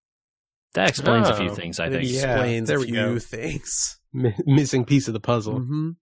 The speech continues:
Speaker 1: I, I was pretty sure that no person, no matter how good, was gonna be able to beat that on essentially one playthrough without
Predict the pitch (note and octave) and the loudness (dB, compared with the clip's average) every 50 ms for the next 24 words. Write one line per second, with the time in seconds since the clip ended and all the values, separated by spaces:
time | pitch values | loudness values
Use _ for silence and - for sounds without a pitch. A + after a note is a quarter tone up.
0 | _ _ - - - A#2 B2 C3 - - _ _ _ _ - - - _ _ _ | _ _ -14 -4 -4 -4 -4 -4 -8 -16 _ _ _ _ -16 -16 -16 _ _ _
1 | - A#2 A#2 - - - E3 D#3+ A#2+ - - C3 A2 G2+ F#2+ F#2+ F#2 G2+ G2+ G2+ | -4 -2 -2 -2 2 4 4 4 4 4 4 4 4 4 4 0 0 0 0 0
2 | G#2+ G2+ - A2+ A2 G2 - F#2+ F2+ F2+ F#2 F#2 G2 G2 F#2+ G2 F#2+ G2 F#2+ F#2+ | 0 2 4 4 4 4 2 0 -2 -2 -2 -2 -2 0 0 0 2 2 0 2
3 | F#2 F#2+ F2+ E2 F2 F2+ - - F#2 F#2 E2+ F2+ F2+ F2 F2+ F2+ F2 - G2+ F#2 | 0 -2 -2 -2 -2 -4 -4 -4 -4 -2 -2 -2 -2 -2 -2 -4 -2 -2 -2 -2
4 | E2+ - F2 E2+ E2+ F2+ F2+ F2 E2+ E2+ - G#2+ F#2 F2+ - - F#2 F2 E2 E2+ | -2 0 -2 0 0 -2 -4 -4 -4 -2 -2 -2 -2 -2 -4 -4 -4 -4 -2 -2
5 | F2 E2 E2 - - F#2 F2 E2+ - F2 E2 D#2 D#2+ D#2 F2 F2+ F#2 E2+ - - | -4 -4 -6 -6 -4 -4 -4 -4 -4 -6 -6 -6 -6 -6 -4 -4 -2 -4 -4 -6